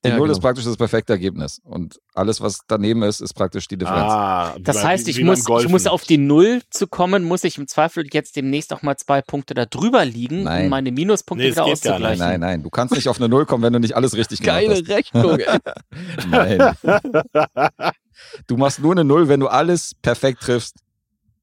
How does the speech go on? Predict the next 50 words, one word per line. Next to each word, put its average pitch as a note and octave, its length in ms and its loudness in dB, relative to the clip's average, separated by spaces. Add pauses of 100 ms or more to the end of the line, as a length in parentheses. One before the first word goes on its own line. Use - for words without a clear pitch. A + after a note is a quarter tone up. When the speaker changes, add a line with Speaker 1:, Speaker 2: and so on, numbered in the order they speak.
(280)
Speaker 3:
Ist - 160 -8
quasi D3+ 320 0
wie D3+ 120 0
null D3+ 280 0
Dezibel G2+ 760 -4
im F#2 180 -12
Digitalbereich, F2 840 -10
Phil. D2 220 -14
Und F2+ 180 -12
dann F#2+ 80 -8
Speaker 4:
Ah, F#3 160 2
das G3+ 140 0
verstehe E3+ 400 2
ich. A#2+ 140 -4
Speaker 1:
Ja, F#2+ 120 -10
Speaker 3:
So, B2+ 80 0
Speaker 1:
siehst A#2 100 0
Speaker 3:
lauter, C#3 300 0
Speaker 1:
du. C3 60 -4
Speaker 3:
lauter C3+ 280 -2
als B2 180 -6
null A2+ 160 -6
geht G#2 160 -6
halt F#2+ 180 -8
nicht. D#2+ 320 -18
Speaker 4:
Ja, D#3 340 0
ah, E3 80 0
das D#3 180 0
verstehe D3 300 -6
ich. - 140 -10
Null D#3 140 2
Speaker 3:
So. E3 80 0
Speaker 4:
und D#3 80 -6
eins, B2+ 320 -2
das B2 160 -8
ist B2+ 140 -14
meine A#2+ 280 -4
Welt. G#2+ 220 -8
Speaker 3:
Genau, D#2+ 380 -16 (100)
ja. D#2+ 180 -18 (720)
Speaker 1:
So, A#2 300 2 (120)
der A2+ 100 2
Speaker 3:
Ja. A2+ 60 4
Speaker 1:
nächste G#2 180 0
im D3 40 0
Alphabet C#3+ 400 2
ist C3 300 -4
Lee. G#2+ 300 0 (440)
Speaker 2:
Yes, B2 320 -2
sir. C#3+ 380 4